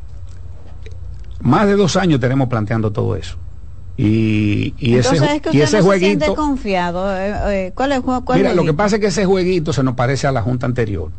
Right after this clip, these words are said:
Speaker 2: Ah.
Speaker 1: Que le pedíamos cosas, dejaban pasar el tiempo, dejaban pasar el tiempo y después decían que no hay tiempo para hacerla. Y ese cuento ya nosotros no lo sabemos. Y nosotros lo que queremos es evitarle a la Junta Central, al país, a la República Dominicana, es que ocurra, eh, algo similar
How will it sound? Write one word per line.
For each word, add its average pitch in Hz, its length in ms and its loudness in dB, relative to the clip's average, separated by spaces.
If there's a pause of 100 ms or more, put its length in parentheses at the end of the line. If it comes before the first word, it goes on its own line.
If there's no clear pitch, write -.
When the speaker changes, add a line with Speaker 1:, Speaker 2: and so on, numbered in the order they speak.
(360)
Speaker 2:
Ah. 196 560 -4
Speaker 1:
Que 135 100 2
le 135 100 4
pedíamos 175 420 4
cosas, 170 400 0
dejaban 135 340 0
pasar 151 280 0
el 139 80 0
tiempo, 143 440 0
dejaban 123 320 0
pasar 135 240 -2
el 127 80 0
tiempo 127 320 -2
y 117 40 4
después 110 240 0
decían 127 240 0
que 131 100 -4
no 147 80 2
hay 151 80 2
tiempo 120 260 0
para 101 200 -2
hacerla. 95 360 -8 (480)
Y 117 100 2
ese 123 160 4
cuento 127 220 2
ya 120 140 0
nosotros 101 340 -2
no 95 100 0
lo 90 100 -2
sabemos. 85 420 -6 (720)
Y 147 80 0
nosotros 139 300 4
lo 160 80 2
que 127 100 2
queremos 117 340 2
es 120 60 2
evitarle 110 480 0
a 110 40 0
la 92 100 -2
Junta 98 260 0
Central, 101 340 -2
al 98 140 -4
país, 101 420 -2
a - 60 -10
la 85 80 -2
República 131 460 2
Dominicana, 127 560 2 (560)
es - 140 -2
que - 120 -2
ocurra, 113 480 0 (460)
eh, 101 280 2
algo 120 280 2
similar 110 580 2